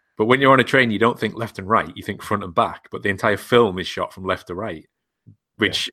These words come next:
Speaker 1: logically doesn't make sense until you watch the film and you go, "Oh, yeah." But the people on the train aren't thinking that way.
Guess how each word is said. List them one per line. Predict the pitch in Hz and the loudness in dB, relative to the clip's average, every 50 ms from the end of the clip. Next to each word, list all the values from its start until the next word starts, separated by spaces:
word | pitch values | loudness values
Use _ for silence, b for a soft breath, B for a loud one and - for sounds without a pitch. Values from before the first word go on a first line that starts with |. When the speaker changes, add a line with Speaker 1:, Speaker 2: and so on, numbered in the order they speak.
| _ _ _ _ | _ _ _ _
Speaker 1:
logically | - 117 123 143 139 131 - 113 | -2 0 2 4 4 2 2 0
doesn't | 110 107 117 | -2 -2 0
make | 104 104 98 | 0 -2 0
sense | - - 120 104 | 0 -2 -2 -2
until | 98 - - - 113 | -4 -4 -2 0 0
you | 101 101 101 | 0 0 -2
watch | 101 101 - | -4 -4 -6
the | - - | -8 -4
film | - 139 139 120 101 | 0 0 0 0 0
and | 95 | -4
you | 98 92 | -4 -4
go, | 95 98 - | -4 -2 0
"Oh, | - 120 127 | 2 2 4
yeah." | 123 123 127 139 135 92 85 - _ b b b b b b b b b b _ _ _ | 4 2 2 0 0 0 -2 -6 _ b b b b b b b b b b _ _ _
But | - 110 107 - | 2 2 2 2
the | 117 | 0
people | - - 127 123 135 | 0 0 2 2 2
on | 113 | 0
the | 104 | 0
train | 101 - 110 120 120 | 0 0 2 2 2
aren't | 104 90 - | 0 -2 -6
thinking | 92 85 - - 95 | -8 -14 -14 -12 -12
that | 85 - - | -12 -10 -10
way. | - - 90 90 90 | -10 -12 -12 -12 -14